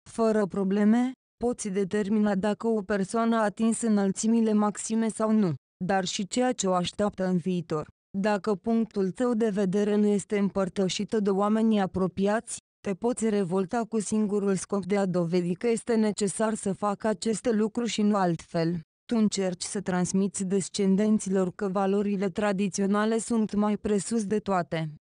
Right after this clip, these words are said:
Pentru tine familia este foarte importantă. Tu ești perfect capabilă să combini viața profesională cu viața de familie.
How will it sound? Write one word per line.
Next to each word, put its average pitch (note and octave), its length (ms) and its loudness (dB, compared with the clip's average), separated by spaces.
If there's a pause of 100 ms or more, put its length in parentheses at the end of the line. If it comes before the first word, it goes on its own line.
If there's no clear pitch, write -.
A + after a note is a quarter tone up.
(120)
Pentru G3+ 400 0
tine G#3+ 260 0
familia G3 520 2
este F#3 260 0
foarte G#3+ 400 -2
importantă. F3+ 960 0 (320)
Tu A3 60 4
ești F#3+ 340 0
perfect G#3+ 540 -2
capabilă A3 640 -2
să G#3+ 160 -4
combini G#3+ 580 2
viața G3+ 400 -2
profesională G3+ 920 0
cu G3+ 140 -6
viața G3+ 440 -2
de G#3 120 0
familie. F#3 760 2